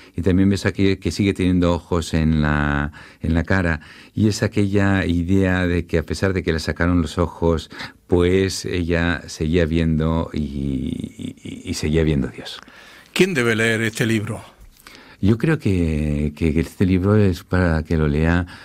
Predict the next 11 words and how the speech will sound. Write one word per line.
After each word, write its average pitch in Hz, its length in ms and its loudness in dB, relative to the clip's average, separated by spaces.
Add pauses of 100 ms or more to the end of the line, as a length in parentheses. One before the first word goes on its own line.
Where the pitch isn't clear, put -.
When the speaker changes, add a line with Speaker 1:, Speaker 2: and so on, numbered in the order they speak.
(180)
Speaker 1:
eh, 80 220 2
todo 85 160 2
el 82 60 4
mundo 85 540 2
y 101 220 2
sobre 90 280 0
todo, 104 500 2
eh, 87 280 0 (100)
para 87 160 0
demostrar 87 480 2
que, 117 320 2